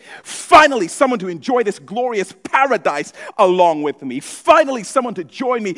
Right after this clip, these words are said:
in the mission God has given me to make him known and to rule over the earth. Finally, a suitable helper just like me, just for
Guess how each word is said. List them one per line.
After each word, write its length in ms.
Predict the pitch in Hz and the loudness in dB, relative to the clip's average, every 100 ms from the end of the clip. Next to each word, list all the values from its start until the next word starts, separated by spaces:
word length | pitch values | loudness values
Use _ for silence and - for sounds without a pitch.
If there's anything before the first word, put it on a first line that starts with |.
| - | -2
in 120 | 220 | -2
the 80 | 180 | 0
mission 340 | 185 262 269 202 | -2 -4 -6 -2
God 260 | 208 185 | 0 0
has 160 | 185 175 | -4 -8
given 340 | 143 262 226 | -10 -8 -6
me 120 | 202 | -8
to 160 | 170 180 | -8 -8
make 320 | 160 240 254 | -4 -4 -4
him 260 | - 202 180 | -4 -4 -2
known 320 | 214 233 180 - 214 | 0 0 -2 -6 -6
and 140 | 185 | -4
to 100 | 190 | -4
rule 320 | 175 247 254 | -2 -2 -2
over 280 | 240 233 185 | 0 0 0
the 340 | 170 160 143 - | -4 -6 -8 -8
earth. 420 | 180 127 98 _ _ | -8 -8 -12 _ _
Finally, 920 | - - _ 277 294 208 120 101 _ _ _ _ _ _ _ _ _ _ _ _ _ _ _ _ _ _ | -20 -20 _ 2 2 2 -6 -10 _ _ _ _ _ _ _ _ _ _ _ _ _ _ _ _ _ _
a 100 | 165 | -4
suitable 560 | - - 294 285 185 196 | -4 -2 2 2 0 -4
helper 640 | 151 - 165 135 135 131 - _ 120 - - | -4 -4 -4 -4 -10 -10 -10 _ -20 -20 0
just 760 | 285 269 - - - - - _ _ _ _ | 4 4 0 -14 -18 -20 -20 _ _ _ _
like 800 | 123 147 226 226 - - - - _ _ | -6 4 4 4 0 -10 -18 -20 _ _
me, 680 | 135 151 190 202 180 170 - _ - | -12 -6 -4 -2 -2 -4 -8 _ -20
just 1120 | 117 113 - 285 254 - - - - - _ _ _ _ | -20 -20 0 4 4 2 -10 -20 -20 -20 _ _ _ _
for 1040 | - - - 262 170 120 110 110 107 104 | -20 -20 -4 0 0 -2 -8 -10 -12 -14